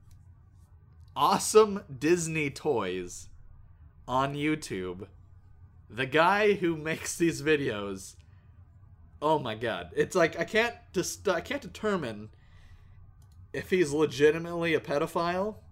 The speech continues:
or he's just getting paid a lot of money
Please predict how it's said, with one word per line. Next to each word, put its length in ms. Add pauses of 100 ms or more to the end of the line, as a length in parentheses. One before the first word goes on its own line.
(1160)
or 840 (1600)
he's 160
just 180
getting 200
paid 260
a 60
lot 220
of 60
money 300